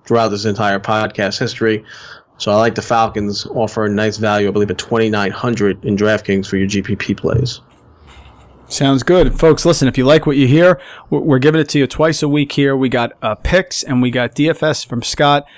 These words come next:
Speaker 2: and my rankings from Fantasy Pros, all on Randall Rant dot com. You can follow me at Randall Rant. You can follow Scott on Twitter at S C O T five five seven. And of course, please tweet us, come back at us, send us thoughts, D M, whatever you want,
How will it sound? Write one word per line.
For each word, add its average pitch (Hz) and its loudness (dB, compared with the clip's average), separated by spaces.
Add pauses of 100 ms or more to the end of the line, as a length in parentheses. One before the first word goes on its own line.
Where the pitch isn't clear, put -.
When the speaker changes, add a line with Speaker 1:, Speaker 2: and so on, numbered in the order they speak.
(160)
Speaker 2:
and 170 0
my 156 2
rankings 139 0
from 127 -4
Fantasy 131 -2
Pros, 123 0
all 151 2
on 127 0
Randall 131 0
Rant 135 0
dot 104 -4
com. 156 0 (300)
You 135 -2
can 123 -2
follow 135 0
me 143 2
at 147 -4
Randall 147 0
Rant. 151 -2
You 135 -8
can 110 -10
follow 120 -2
Scott 139 -2
on 117 -6
Twitter 143 0
at 131 -4
S 143 -2
C 131 -2
O 131 2
T 131 -2
five 131 -4
five 113 -4
seven. 156 -2 (180)
And 131 0
of - -6
course, 135 0
please 180 0
tweet 135 -2
us, 123 -2
come 113 -4
back 143 0
at 139 2
us, 131 -2 (180)
send 151 0
us 143 -2
thoughts, 139 0
D 151 0
M, 139 0
whatever 175 2
you 151 -2
want, 131 0